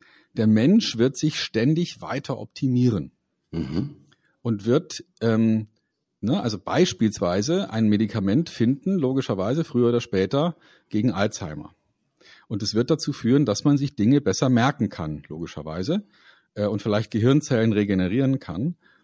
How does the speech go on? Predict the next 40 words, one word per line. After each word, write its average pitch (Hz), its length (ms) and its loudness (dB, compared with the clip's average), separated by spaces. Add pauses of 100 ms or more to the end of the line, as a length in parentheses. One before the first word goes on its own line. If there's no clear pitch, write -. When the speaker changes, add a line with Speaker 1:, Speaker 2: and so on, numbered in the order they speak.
(100)
Speaker 1:
Und 117 220 0
dann 202 300 4
wird 120 140 2
es 117 140 -2
so 107 140 2
sein, 101 400 2
dass 143 180 -4
man 139 100 2
natürlich 131 420 -2
da 123 160 -2
nicht 139 140 0
aufhört 110 460 0
und 95 100 -4
sagt, 113 400 -6
wir 117 140 -4
geben 139 280 2
jetzt 127 220 -2
dieses 120 220 -2
Mittel 135 240 4
nur 120 200 2
an 98 100 -2
Alzheimer-Patienten, 98 1120 -4
sondern 120 480 2 (600)
wir 95 100 -6
geben 90 320 -4
dieses 95 260 -4
Mittel 107 260 -2
natürlich 113 360 -2
auch 107 160 -4
anderen 175 320 2
Leuten, 110 400 2
um 120 160 0
ihre 120 200 -2
geistige 107 380 -2
Kapazität 110 600 -6
zu 90 160 -8
erhöhen. 85 320 -10
Also 104 140 -8
das 101 160 -4
heißt, 147 240 -2